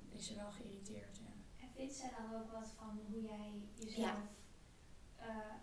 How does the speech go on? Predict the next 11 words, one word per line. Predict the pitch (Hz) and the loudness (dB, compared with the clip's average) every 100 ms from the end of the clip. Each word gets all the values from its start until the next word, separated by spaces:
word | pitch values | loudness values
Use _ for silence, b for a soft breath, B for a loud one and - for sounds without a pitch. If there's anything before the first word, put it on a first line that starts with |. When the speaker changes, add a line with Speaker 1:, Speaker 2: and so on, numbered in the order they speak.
| - - - - - | -10 -12 -14 -12 -6
Speaker 2:
op | 226 | -4
Instagram | 220 226 220 208 208 208 | -2 -2 0 -2 0 6
Speaker 1:
Ja, | 202 190 - - - - | 8 8 6 0 -8 -6
zeker. | - 202 214 220 226 | -2 0 0 -2 -4
Speaker 2:
zet? | 220 214 214 - - | -2 0 -2 -2 -6
Ja? | 220 208 | -4 2
Speaker 1:
Ja. | 196 180 208 - - - - - - - | 2 2 -2 -6 -10 -12 -10 -10 -10 4
Speaker 2:
Wat | 240 | 8
Speaker 1:
Ja, | |
Speaker 2:
dan? | 202 | 10
Speaker 1:
zij, | 202 196 | 10 6